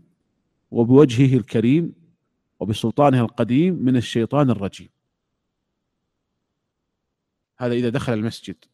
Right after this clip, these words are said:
وهذا قد جاء عند أبي داود بسند جيد. فإذاً عند دخول المسجد يقدم رجله اليمنى يقول: "بسم الله والصلاة والسلام على، على رسول الله. اللهم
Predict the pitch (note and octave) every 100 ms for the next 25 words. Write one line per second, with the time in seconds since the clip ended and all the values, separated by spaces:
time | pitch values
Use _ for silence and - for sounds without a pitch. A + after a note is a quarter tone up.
0 | _ _ G#2+ C3+ C3+ C3 A2 A2 B2 D#3
1 | B2+ B2 B2 A2 G#2 A#2 D#3 B2 C3 C3+
2 | D3 C3 B2+ F#2 E2 _ _ _ _ _
3 | _ _ _ _ _ _ _ _ _ _
4 | _ _ - B2 A#2 F2+ A#2 A#2 A#2 E3+
5 | C#3+ D#3+ - G#3 A#2+ - C3 A#2+ C3+ B2
6 | A#2 A#2 D3 F#3+ G#3 G#3 - _ _ _
7 | - A2+ A#2+ A#2+ - B2+ A#2 C#3+ C3+ A2
8 | B2 A#2 A#2 - A#2+ A#2 G#2+ A2+ F#2+ A#2+
9 | A#2 A2 A#2 A#2 C3+ F3 - _ _ _
10 | _ _ _ _ _ _ _ _ _ _
11 | _ _ _ _ _ B2 B2 B2 C3+ C3+
12 | C#3+